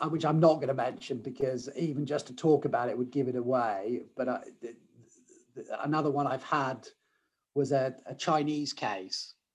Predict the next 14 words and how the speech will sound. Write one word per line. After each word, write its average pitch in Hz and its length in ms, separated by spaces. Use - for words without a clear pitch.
um, 117 380
which 123 320
was 135 100
after 131 360
I 120 80
left 117 360
you, 123 360
which 123 640
was 123 160
in 123 120
the 113 80
High 131 280
Court. 101 600
And 123 520